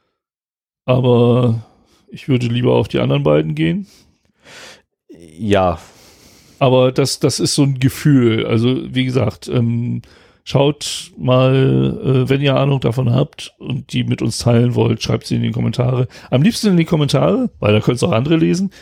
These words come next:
Speaker 1: Ihr könnt uns auch E-Mails schreiben. Ihr könnt sie auch mit P G P verschlüsseln. Ähm, und die Kontaktinformationen, alle, die ihr dazu braucht, findet ihr in den Shownotes.
Speaker 2: Genau.
Speaker 1: Heute ganz am Anfang.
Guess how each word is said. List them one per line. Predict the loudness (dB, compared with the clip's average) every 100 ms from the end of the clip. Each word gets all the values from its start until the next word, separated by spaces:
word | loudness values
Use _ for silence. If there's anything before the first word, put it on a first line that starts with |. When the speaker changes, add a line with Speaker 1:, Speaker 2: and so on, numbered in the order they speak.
| _
Speaker 1:
Ihr | -4
könnt | -2
uns | 0 -2
auch | -4 -8 -2
E-Mails | 2 2 0
schreiben. | 0 0 0 -6 _ _ -6
Ihr |
könnt | 0 0
sie | 0
auch | -2 -2
mit | -6 -6
P | -4
G | -4
P | -2 -2 -2
verschlüsseln. | -4 -6 -6 -2 -2 -4 _ -20 -20 -20 -20 -20 -20 _ 0
Ähm, | 2 2 -2 -2 -4 -8 _ _ _ _ _ _ _ -2
und | 0
die | 2
Kontaktinformationen, | 0 0 -2 -2 -2 0 0 0 2 2 2 -2 -4 -10 -10
alle, | 0 2
die | 4
ihr | 2 2
dazu | 0 -4
braucht, | -4 -4 -4
findet | -6 -8 -6
ihr | -6
in | -6
den | -10
Shownotes. | -12 -12 -12 -16 -20 -20 _ _
Speaker 2:
Genau. | -6 -6 -6 -2
Speaker 1:
Heute | -2 0
ganz | -2 -2
am | -2
Anfang. | -2 -2 -4 -6 -8